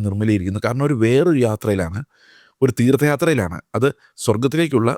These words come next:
ഒരു തീർത്ഥയാത്രയിൽ അവർക്ക് ആ ഉറപ്പുണ്ട്. ആ ഉറപ്പ് വ്യക്തിപരമാണ്, റെവലേഷനാണ്. അത് പാപം ചെയ്ത് റോഡിൽ കിടക്കുന്നവർക്കുള്ള റെവലേഷൻ അല്ല. അത് ഉപദേശപരമായി കൊടുക്കുമ്പം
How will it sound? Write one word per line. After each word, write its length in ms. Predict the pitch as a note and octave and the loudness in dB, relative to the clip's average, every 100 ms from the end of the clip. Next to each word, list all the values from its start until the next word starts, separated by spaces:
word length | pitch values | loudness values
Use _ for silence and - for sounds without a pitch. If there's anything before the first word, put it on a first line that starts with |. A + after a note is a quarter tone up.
| - | -2
ഒരു 120 | A#2 | -4
തീർത്ഥയാത്രയിൽ 580 | A#2+ A#2 B2+ B2 B2+ C3+ | -2 -2 0 0 0 0
അവർക്ക് 320 | A2+ B2+ - D3+ | 0 -2 -4 -4
ആ 80 | D3+ | 0
ഉറപ്പുണ്ട്. 580 | D3+ D#3+ - A#2 F#2 - - | 2 0 0 -2 -2 -10 -4
ആ 40 | |
ഉറപ്പ് 280 | C3 C#3 D#3+ | 2 2 2
വ്യക്തിപരമാണ്, 720 | D3+ G#2 - C#3 A2 E2+ D2 A2+ _ - - - _ G2 | 0 -2 -2 0 0 -4 -12 -20 _ -20 -20 -20 _ -2
റെവലേഷനാണ്. 640 | G#2+ A#2+ C3+ - G2+ G1+ - _ _ _ _ | 0 2 2 0 -6 -10 -18 _ _ _ _
അത് 140 | A2 B2 - - | -2 0 -2 -2
പാപം 280 | G#2 B2+ D#3 | 0 0 -2
ചെയ്ത് 260 | B2+ A#2+ C#3+ G#2+ | 0 0 0 -2
റോഡിൽ 200 | A#2 C3 | -4 -2
കിടക്കുന്നവർക്കുള്ള 600 | - A#2 - C3 A#2 B2+ | -2 -2 -2 -2 0 0
റെവലേഷൻ 400 | A#2+ G#2+ A#2 G#2 | 2 2 0 -2
അല്ല. 180 | F#2+ F2+ - _ _ _ _ _ _ - | -10 -10 -14 _ _ _ _ _ _ 0
അത് 120 | A2+ | 0
ഉപദേശപരമായി 680 | A2+ C3 D3+ F3 F3 F3 F3 | 4 4 4 2 2 2 2
കൊടുക്കുമ്പം 400 | C3+ A#2+ C#3 | 0 0 -4